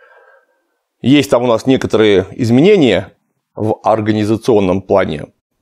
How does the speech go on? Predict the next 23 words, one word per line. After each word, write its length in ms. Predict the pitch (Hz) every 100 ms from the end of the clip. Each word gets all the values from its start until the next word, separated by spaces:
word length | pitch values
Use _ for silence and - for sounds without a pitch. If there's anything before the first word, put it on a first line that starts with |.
| _ -
поэтому 840 | 113 110 - 101 92 80 - -
обязательно 480 | - 107 107 95 95
будет, 280 | 110 135 110
готовьтесь. 520 | 104 - 85 - - _ _ _ _ _ _ _ _ _ _ _ _ _
Астах 480 | - 104 - 190 185
Мерсант. 680 | 220 196 135 101 82 - _ -
Имеются 400 | 117 147 143 127
ли 80 |
планы 320 | 113 170 185 131
по 100 | 120
созданию 400 | 113 120 113 110
роликов, 480 | 170 170 151 - - -
охватывающих 760 | 101 104 135 127 127 120 120
арабское 420 | 98 120 120 -
средневековье 760 | 104 104 101 113 107 107 98 92
в 60 | -
целом 420 | 160 170 147 127
и 100 | -
устройство 800 | 98 - 135 139 110 113 - - _
общества 500 | - 113 - - 104
оного 320 | - 120 113 110
в 80 |
частности? 560 | - 117 98 92 -